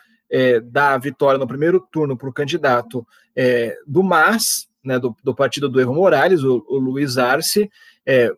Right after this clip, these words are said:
mas que foi golpeado há mais ou menos um ano, é, num processo que demonstrou muito do que a gente tava debatendo, inclusive, no, no,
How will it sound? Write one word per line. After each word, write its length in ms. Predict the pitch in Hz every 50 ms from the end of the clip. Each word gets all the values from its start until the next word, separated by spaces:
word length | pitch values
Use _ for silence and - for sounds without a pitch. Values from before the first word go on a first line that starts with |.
| _ _ _ _ -
mas 420 | 175 175 165 151 151 170 175 -
que 120 | - 208 196
foi 260 | - - 196 185 170
golpeado 760 | 147 175 196 220 214 - 214 180 156 147 156 165 165 226 220
há 80 | 170 143
mais 300 | 143 151 170 202 185 180
ou 80 | 175
menos 300 | 151 143 139 139 131 131
um 160 | 170 185 185
ano, 400 | 170 165 160 170 185 202 226 233 _ _ _ _ _ _ _ -
é, 340 | - 135 131 123 117 110 - - - - _ _ -
num 180 | 175 165 180 185
processo 600 | - 202 202 180 - - 185 180 185 - - 208
que 840 | 196 - - 202 208 202 202 202 196 190 180 170 160 151 135 135 127 131
demonstrou 560 | 143 165 185 190 190 185 - - - 208 202
muito 320 | 196 196 208 240 262 -
do 80 | 254 240
que 80 | - 220
a 40 |
gente 140 | 208 196 -
tava 200 | - 202 196 202
debatendo, 500 | 190 202 180 247 262 - - 175 170 165
inclusive, 420 | 151 - 147 131 127 156 156 143 139
no, 260 | 135 135 131 127 123
no, 420 | 123 127 113 113 - 131 127 113